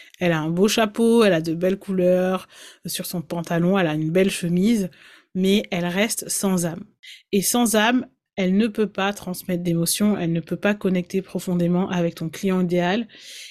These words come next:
et elle aura énormément de mal à convertir en dehors d'une guerre des prix bas, et honnêtement, je ne te le souhaite pas du tout. Pour exister dans la tête de ton client idéal, vraiment ta marque, elle va avoir besoin que tu lui donnes vie.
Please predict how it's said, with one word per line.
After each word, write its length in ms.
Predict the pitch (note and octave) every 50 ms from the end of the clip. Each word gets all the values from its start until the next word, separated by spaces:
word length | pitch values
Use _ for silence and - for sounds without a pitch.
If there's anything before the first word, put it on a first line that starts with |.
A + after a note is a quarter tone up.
| - _ -
et 80 | G#3
elle 200 | G3 F#3 F#3 F#3+
aura 400 | F#3+ G3 F#3 G3+ G#3 A#3 A#3+ - -
énormément 640 | G#3 G3+ G3+ A3+ A#3+ A#3+ A3+ G#3+ G#3 G#3 G#3 G#3+ G#3+
de 120 | G3 F#3
mal 420 | E3+ E3+ F3 F3+ F#3 G3+ G#3+ G#3 -
à 120 | - F3 E3+
convertir 760 | - - G3 F#3 F#3+ F3 - - - F#3+ F#3 A3+ A#3+ - _ _ _ _ _ _ _ -
en 140 | A3 A#3 A#3+
dehors 420 | A#3 A3+ G#3+ G3 G3+ G#3 G#3 G#3+ G3
d'une 420 | F#3 - - F3+ F3 F3 F3 E3+
guerre 460 | D#3 E3 G3 F#3+ G3 F#3+ F#3+ - - E3
des 140 | D#3+ D#3
prix 260 | D#3 - - - F3 D3+
bas, 360 | E3+ E3+ F3+ G#3 A#3 - - -
et 140 | F#3+ F#3+ -
honnêtement, 560 | G3+ G3 G3 F#3 - G#3 G#3+ A3+ A#3 A#3+ A#3 -
je 160 | G#3 E3+ G3+
ne 80 | G#3+ A3
te 260 | G#3 - A3 A3+ A#3 -
le 180 | - F#3+ F#3 G3
souhaite 240 | - - G3+ G3 -
pas 300 | _ - A3 A3 A3+ A3
du 260 | G3 F3+ E3 - F3
tout. 160 | - - G4 G4 F4+
Pour 140 | E4+ D4+ C#4+
exister 360 | C4+ C#4+ B3+ B3+ B3 - D4
dans 120 | D4 C4 G#3+
la 100 | F#3 F3+
tête 180 | G#3+ A3 G#3+
de 40 | G#3+
ton 180 | G3+ - F#3+ F3
client 240 | - - G#3 G#3
idéal, 520 | G#3 G3 F3 F3 F#3 F#3+ G#3 G#3+ A3+ G#3+ - -
vraiment 320 | G3 E3+ E3 F#3+ G3+ A3 G#3
ta 160 | - F#3+ F3
marque, 340 | F3+ F#3 G3 G3 - - -
elle 140 | F#3 F3+ E3+
va 100 | F3 F3
avoir 240 | E3+ F3 F3+ F3
besoin 300 | F3 F3+ F3+ F3+ F#3+ G#3
que 60 | G3+ G3+
tu 120 | - F3+
lui 140 | E3+ F3 E3
donnes 320 | D#3 F3+ F#3+ G3 G3+ F#3+
vie. 320 | E3 E3 D#3 E3+ E3+ -